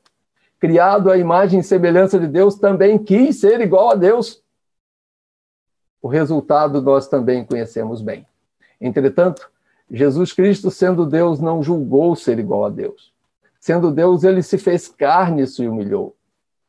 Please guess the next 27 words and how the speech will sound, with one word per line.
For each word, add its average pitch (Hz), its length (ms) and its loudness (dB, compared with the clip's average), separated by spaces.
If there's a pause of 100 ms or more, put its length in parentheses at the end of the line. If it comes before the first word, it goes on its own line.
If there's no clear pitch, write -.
(160)
Se 196 240 0
pensamos 208 840 -2
que 180 200 -2
a 170 60 2
maior 165 420 2
humilhação 170 520 0
de 139 80 -6
Jesus 147 360 0
foi 156 220 -2
a 123 60 0
cruz, - 580 -2 (920)
nós 196 220 0
nos 202 160 0
enganamos. 175 640 0 (540)
Se - 120 -2
eu 247 100 2
te - 100 -10
perguntasse, 214 580 0
talvez 185 320 2
ele 185 160 2
desse 170 300 0
alguns 180 300 0
segundos, 202 380 -2
qual 214 300 0
foi 202 360 2
o 143 60 -2
maior 156 580 2